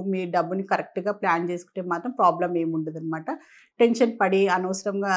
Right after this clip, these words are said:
ఇంకా దాన్ని లేనిది ఉన్నట్టు ఆలోచించుకొని ఇంకా ఎక్కువ టెన్షన్ పడితే మాత్రం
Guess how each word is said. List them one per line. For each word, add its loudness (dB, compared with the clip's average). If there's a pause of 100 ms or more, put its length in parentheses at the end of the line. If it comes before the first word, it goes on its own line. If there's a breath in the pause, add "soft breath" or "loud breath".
ఇంకా -4
దాన్ని 0
లేనిది -2
ఉన్నట్టు -2
ఆలోచించుకొని -2
ఇంకా -2
ఎక్కువ -6
టెన్షన్ -6
పడితే -4
మాత్రం -4